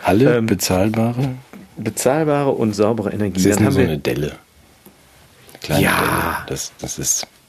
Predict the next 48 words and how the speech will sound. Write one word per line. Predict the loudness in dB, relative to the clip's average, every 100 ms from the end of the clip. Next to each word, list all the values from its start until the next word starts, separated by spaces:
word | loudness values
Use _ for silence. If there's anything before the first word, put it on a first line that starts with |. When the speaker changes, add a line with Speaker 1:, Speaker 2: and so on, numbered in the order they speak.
| -12
Speaker 1:
alles | -6 -6 -4 -6
gut | -6 -8 -10
auf | -12
dem | -8
Weg. | -6 -2
Speaker 2:
Und | 0
je | 0
teurer | 2 0 2 0
sie | 0 -2
ist, | -2 -2
und | -2
das | -2
ist | -2
ja | -2
der | -2
Punkt, | -2 -6 -6 -6
umso | -2 0
sauberer | 0 0 0 -2 -4 -8 -12 _
ist | -6 -4
es | -4
ja | -6
für | -6
den | -6
Planeten. | -4 -4 -6 -8 -20 _ _ _ _ _ _ -20 -10 0
Speaker 1:
Ja, | 2 2 -6
also | -12 -8
das | -6 -4
ist | -4
Speaker 2:
Dass | 0
die | 2
gar | 4
Speaker 1:
sowieso | 2
Speaker 2:
nicht | 0
Speaker 1:
mal |
Speaker 2:
merken, | 0 0 -2
dass | -4 -6
sich |
das | -8 -6
widerspricht, | -4 -4 -4 -8 -6 -6
ne? | -6 -8 -18 -10 -4
Dann | -2
haben | 0 0
wir | 2
hier | 0 -2 -14 -4
menschenwürdige | 0 2 2 0 -2 2 2 2 0 -4 -4
Arbeit | -2 0 0 -2
und | -2 -2 0 0
Wirtschaftswachstum. | 0 -2 -6 -10 -12 -8 -8 -8